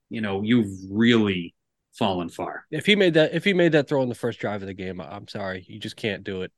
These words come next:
Speaker 2: And, and we can go over the play, but, um, first half, especially, I felt like you could just breathe on him, and he was going to the ground.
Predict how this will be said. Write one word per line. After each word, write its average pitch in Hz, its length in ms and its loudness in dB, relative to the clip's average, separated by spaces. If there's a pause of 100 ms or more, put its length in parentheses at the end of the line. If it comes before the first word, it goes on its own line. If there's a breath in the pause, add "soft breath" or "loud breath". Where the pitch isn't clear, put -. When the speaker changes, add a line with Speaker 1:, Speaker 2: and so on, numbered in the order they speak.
Speaker 2:
And, 104 220 -8
and 104 240 -8
we 120 80 -4
can 110 80 -6
go 117 80 2
over 110 160 0
the 104 60 -4
play, 113 260 0
but, 101 220 -2
um, 95 300 -2 (220)
first 160 220 2
half, 135 280 4 (1500 soft breath)
especially, 117 640 -4 (180)
I 104 80 -8
felt 117 260 -4
like 101 340 -8 (600)
you 147 160 -2
could 135 140 -4
just 117 240 -4
breathe 120 360 2
on 92 140 -2
him, 85 120 -10 (220)
and 101 120 -6
he 123 140 0
was 113 140 -2
going 107 260 -2
to 95 60 -4
the 87 60 -8
ground. 85 320 -4